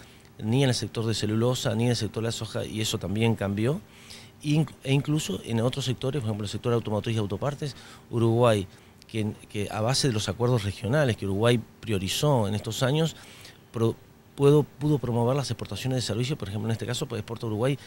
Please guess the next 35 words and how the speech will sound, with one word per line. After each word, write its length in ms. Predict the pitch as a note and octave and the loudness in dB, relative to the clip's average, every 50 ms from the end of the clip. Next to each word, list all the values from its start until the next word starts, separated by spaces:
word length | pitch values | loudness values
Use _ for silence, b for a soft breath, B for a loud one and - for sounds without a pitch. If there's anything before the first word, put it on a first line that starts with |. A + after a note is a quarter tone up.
| B B B - | B B B -8
entre 220 | A2 F#2+ G#2+ G#2 | -6 -6 -4 -4
quinientos 340 | F#2+ A2 A#2 C#3+ C#3+ C#3 B2 | -2 0 0 0 0 0 0
y 20 | A2 | -2
seiscientos 340 | G#2 F2 G2 B2 A2+ A2+ | 0 0 0 -2 -2 0
millones 260 | G2+ G2 G#2 A2+ A2 G#2 | -2 0 0 0 2 2
de 40 | |
dólares 320 | G#2 A#2 B2 C3 A#2+ A#2+ G#2 - | 2 2 2 2 0 -2 -4 -6
de, 220 | G#2+ G#2 G2 - | -6 -8 -8 -8
de 180 | - - G#2 G2 | -8 -8 -8 -6
autopartes 640 | G2 G2 - G2 - - B2 B2+ B2 D3 B2+ - b b b b b - - - - - - - - - - - - - - - - - - - | -6 -8 -8 -8 -6 -4 -4 -2 -2 -4 -4 -4 b b b b b -20 -20 -20 -20 -20 -20 -20 -20 -20 -20 -20 -20 -20 -20 -20 -20 -20 -10 -4
y, 240 | A2+ A2 G#2+ G#2+ | 0 2 4 4
ah, 400 | G#2+ G#2+ G2+ G2 G2 F#2+ F#2 F2+ E2 b b b b b b b - - | 4 4 2 0 -2 -4 -4 -6 -8 b b b b b b b -18 -10
y 220 | A2 G#2+ G2+ G2+ | -6 -4 -2 0
vehículos, 600 | F#2+ G#2+ A2 B2+ C#3+ - E3 D3+ E3 E3+ C#3 - - - | 0 2 2 2 0 0 0 0 0 0 -2 -6 -12 -10
al, 240 | - G#2+ G#2 G#2 - - | -4 -2 -2 -2 -2 -4
al, 160 | - F#2+ F2 - | -8 -12 -12 -8
y 80 | - A2 | -4 -4
en 100 | G#2 - - - - - - - | -4 -4 -6 -12 -20 -20 -16 -12
particular 400 | - G2+ F#2 - F2+ G2+ A#2 C3 | -10 -8 -6 -4 -2 0 2 2
a 80 | B2+ A2 | 2 2
la 40 | E2+ | 0
región. 360 | F2 - - C#3 A#2+ G2+ - - - - - | -4 -4 -4 -2 -2 -2 -2 -6 -10 -10 -8
Los 140 | G2+ G#2 | -4 0
vende 380 | G#2+ C#3 C#3+ D3 D3 D#3 - - - - - - - - - | 2 2 4 4 2 2 0 -2 -6 -14 -20 -20 -20 -18 -12
también 260 | - G#2 A2+ C3 C#3 | -6 -2 0 2 2
a 40 | C3+ | 2
otras 180 | B2+ C3 C3 A#2 | 2 2 0 0
regiones, 360 | C3+ B2 - D#3+ D#3 F3 E3 - | 0 -2 -2 -2 -2 -2 -2 -2
pero 120 | C3+ A2+ | -2 -4
en 40 | G#2+ | -2
particular 360 | F#2+ G#2+ F#2+ G#2 G#2+ B2 C3 | -4 -4 -4 -2 0 0 0
a 20 | A#2 | 0
Argentina 280 | G#2+ G#2+ F#2+ A2+ A2 | -2 -6 -6 -4 -4
y 60 | G#2+ | -4
Brasil. 260 | G2+ A2+ B2 - G3+ | -4 -4 -6 -8 -10